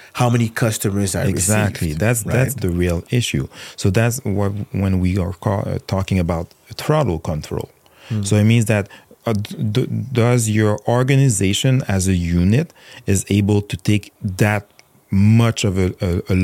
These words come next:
Speaker 2: load of new leads and being able to, uh, treat it? Some companies, listen, they, because they don't, don't have enough employees, I'm talking about sales representative, sales director,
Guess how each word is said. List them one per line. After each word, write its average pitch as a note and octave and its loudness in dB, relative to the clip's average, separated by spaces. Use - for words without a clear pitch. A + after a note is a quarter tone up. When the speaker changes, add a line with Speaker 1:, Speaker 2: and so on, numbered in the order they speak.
Speaker 2:
load G#2 2
of E2+ -2
new G2 2
leads F2+ 0
and F2+ -4
being F#2 2
able F2+ 0
to, E2+ 0
uh, E2+ -4
treat C#3 0
it? - -6
Some D3+ 0
companies, C3+ 2
listen, A2+ 0
they, G2 0
because C#3+ -2
they B2+ 0
don't, A2+ -2
don't G#2+ -2
have G#2 -4
enough G#2 0
employees, G#2 0
I'm F#2 -2
talking F#2+ -4
about E2+ -4
sales B2 0
representative, E2+ -2
sales E2+ -2
director, G2+ -2